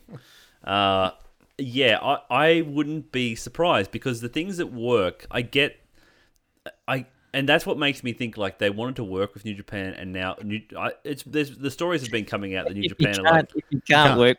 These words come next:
Speaker 2: with them, just be them.
Speaker 1: Yeah,
Speaker 3: Yeah.
Speaker 1: <laughs> that's what it sort of feels like, or it's like, and, and, and look, that's okay. <laughs> That, that's okay.
Speaker 3: It's like the wrestling version of The Thing.
Speaker 1: But it is. <laughs> It's a bit like, yeah, which one? Which one's giving off mist at this point? It's like we're,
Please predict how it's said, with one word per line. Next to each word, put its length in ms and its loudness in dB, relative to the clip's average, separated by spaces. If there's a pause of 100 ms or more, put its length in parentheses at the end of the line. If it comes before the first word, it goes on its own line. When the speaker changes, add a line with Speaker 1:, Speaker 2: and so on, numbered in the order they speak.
Speaker 2:
with 120 0
them, 180 -2
just 360 -2
be 200 0
them. 280 -2
Speaker 1:
Yeah, 400 6 (100)
Speaker 3:
Yeah. 300 4
Speaker 1:
<laughs> 0 -
that's 340 2
what 120 4
it 100 -2
sort 200 6
of 80 4
feels 460 -2
like, 340 0 (400)
or 140 6
it's 140 0
like, 300 2 (580)
and, 200 -2
and, 320 -2
and 200 -2
look, 300 4 (600)
that's 220 -2
okay. 540 2
<laughs> 60 -14
That, 380 0
that's 260 6
okay. 420 4
Speaker 3:
It's 100 -4
like 100 -2
the 100 2
wrestling 360 4
version 260 4
of 80 2
The 100 -2
Thing. 440 0
Speaker 1:
But 120 8
it 100 0
is. 180 2
<laughs> 280 4
It's 140 6
a 60 -2
bit 200 0
like, 280 4
yeah, 200 6
which 320 0
one? 300 2 (220)
Which 200 2
one's 240 8
giving 220 2
off 140 0
mist 320 -2
at 80 4
this 100 4
point? 220 2
It's 140 -2
like 180 0
we're, 180 2